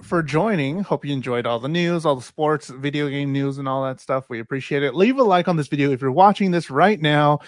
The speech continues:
If you're hearing my voice, leave a like on this video. Share this with a friend and, uh, let them know that every Saturday at this time, whatever time it is for you, it's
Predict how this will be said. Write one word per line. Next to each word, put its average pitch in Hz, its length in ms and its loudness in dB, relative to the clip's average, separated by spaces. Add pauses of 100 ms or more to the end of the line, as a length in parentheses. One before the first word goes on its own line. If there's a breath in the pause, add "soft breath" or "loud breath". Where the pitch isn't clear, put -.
(220 loud breath)
If 113 160 -8
you're 113 160 -6
hearing 196 320 2
my 185 160 0
voice, 135 480 -2 (220 soft breath)
leave 208 160 0
a 226 40 2
like 185 200 2
on 160 60 -2
this 147 120 -4
video. 139 240 -2
Share 208 240 0
this 233 160 -2
with 165 120 -8
a 147 40 -6
friend 123 460 -8 (340 soft breath)
and, 131 300 -2
uh, 127 260 2
let 139 200 -2
them 156 140 -4
know 160 200 0
that 147 120 -2
every 139 240 -4
Saturday 170 540 -2
at 113 140 -8
this 208 160 -4
time, 165 240 -2
whatever 147 280 0
time 208 280 0
it 180 80 2
is 175 120 0
for 135 140 -6
you, 139 260 -4
it's 190 200 -6